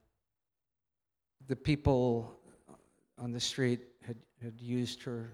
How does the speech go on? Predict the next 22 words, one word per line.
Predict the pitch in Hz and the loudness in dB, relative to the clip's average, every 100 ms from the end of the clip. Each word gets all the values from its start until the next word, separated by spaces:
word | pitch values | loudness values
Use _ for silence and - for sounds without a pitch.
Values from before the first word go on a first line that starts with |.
| - - | -18 -10
terribly. | 127 113 101 104 - _ _ _ _ _ _ _ _ _ _ _ _ _ _ _ _ _ _ _ _ _ _ _ _ _ _ _ | -6 -6 -6 -10 -14 _ _ _ _ _ _ _ _ _ _ _ _ _ _ _ _ _ _ _ _ _ _ _ _ _ _ _
And | 123 123 123 120 104 - _ _ | -4 -2 -2 -4 -8 -14 _ _
she | - 151 | -6 -6
came | - 151 139 - - | 0 0 0 -6 -14
to | - 139 131 | -6 -4 -4
our | 127 | -6
program, | 120 - 139 131 131 123 120 113 | -6 -6 -6 -4 -2 -2 -4 -6
and | 120 117 | -8 -6
my | 120 120 | -6 0
wife, | 127 123 - | 0 0 -4
who | 123 110 - | -10 -10 -10
directs | 117 123 - | -6 -6 -6
it, | 120 | -4
I | 117 | -2
basically | 120 123 117 117 120 | -2 -4 -6 -6 -6
am | 110 | -4
the | 104 | -4
woodman. | 104 127 143 160 180 160 _ _ _ _ _ _ _ _ _ | -2 -2 -2 -4 -4 -8 _ _ _ _ _ _ _ _ _
Um, | 113 107 104 101 95 - - | -8 -6 -4 -6 -10 -18 -16
I, | 107 | -16
I, | - | -12
if | 107 | -12